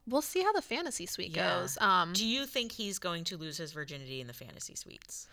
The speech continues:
Speaker 1: I mean, I don't know. I hope so. I, I think Colton should, like, go out and get laid right now. I guess this is,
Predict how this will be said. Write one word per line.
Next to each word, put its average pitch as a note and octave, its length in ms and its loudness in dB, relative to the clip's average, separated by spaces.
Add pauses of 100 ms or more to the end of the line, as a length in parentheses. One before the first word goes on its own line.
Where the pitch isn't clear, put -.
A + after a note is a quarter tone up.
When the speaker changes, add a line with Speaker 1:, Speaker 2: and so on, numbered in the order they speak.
(500)
Speaker 1:
I C#4+ 120 0
mean, E4+ 300 -2 (140)
I B3+ 100 0
don't G4+ 200 6
know. G3+ 540 2
I A#3 120 4
hope A#3 340 0
so. F#3 500 -2 (540)
I, G#3 240 2 (640)
I A3 120 -4
think C4 200 2
Colton G#3+ 400 2
should, G#3 160 0
like, F#3+ 180 0
go F#3 200 0
out E3 260 6
and F#3+ 100 -6
get E3+ 200 0
laid E3+ 240 0
right E3+ 180 0
now. F3+ 360 2
I G#3 120 6
guess F#3+ 160 2
this G3+ 160 -2
is, G3+ 160 -6